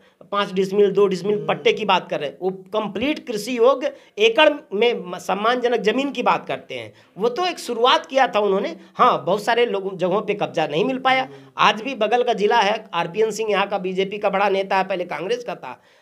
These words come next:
Speaker 1: अभी वो स्टेट है। यहाँ पे डेढ़ सौ लोगों का इंतखाब मेरे अभी ऑफिस में है
Speaker 2: जी।
Speaker 1: कि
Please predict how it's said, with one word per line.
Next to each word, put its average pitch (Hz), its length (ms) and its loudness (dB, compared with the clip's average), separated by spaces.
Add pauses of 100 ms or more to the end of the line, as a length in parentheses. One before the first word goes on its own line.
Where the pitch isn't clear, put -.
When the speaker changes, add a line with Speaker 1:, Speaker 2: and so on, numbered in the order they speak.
(140)
Speaker 1:
अभी 190 180 0
वो 208 180 6
स्टेट 247 380 4
है। 196 80 2
यहाँ 139 240 -4
पे 120 220 -14 (220)
डेढ़ 214 300 -2
सौ 233 160 -6
लोगों 214 240 4
का 226 100 2
इंतखाब 208 460 0
मेरे 220 280 2
अभी 175 280 -2
ऑफिस 220 380 0
में 202 100 0
है 107 200 -4 (160)
Speaker 2:
जी। 160 80 -14
Speaker 1:
कि 220 240 -4